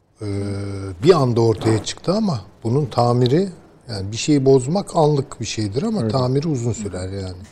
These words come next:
Speaker 1: Öyle düşünelim. E, bunun biraz daha zaman alacağını ama hatırı sayılır bir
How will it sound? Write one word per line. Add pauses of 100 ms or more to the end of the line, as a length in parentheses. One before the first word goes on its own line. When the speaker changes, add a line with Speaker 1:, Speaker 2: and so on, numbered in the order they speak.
(120)
Speaker 1:
Öyle
düşünelim. (1120)
E,
bunun
biraz
daha
zaman
alacağını
ama (580)
hatırı
sayılır
bir